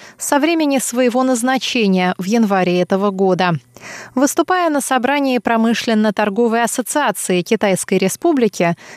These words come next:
премьер сообщил, что правительство снизило плату по кредитам гарантийных фондов, выдаваемым малым и средним предприятиям. Власти также ускорили процесс одобрения предпринимательских кредитов на сумму менее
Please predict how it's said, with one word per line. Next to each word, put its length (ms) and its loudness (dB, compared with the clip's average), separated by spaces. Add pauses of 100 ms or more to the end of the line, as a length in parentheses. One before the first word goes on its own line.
премьер 380 2
сообщил, 640 -2
что 260 -2
правительство 800 0
снизило 600 0
плату 360 0
по 140 0
кредитам 680 0
гарантийных 720 0
фондов, 520 2 (340)
выдаваемым 760 2
малым 480 2
и 40 2
средним 460 0
предприятиям. 960 0 (480)
Власти 520 0
также 500 0
ускорили 560 0
процесс 720 -2
одобрения 760 0
предпринимательских 1080 0
кредитов 680 0
на 160 2
сумму 540 0
менее 460 2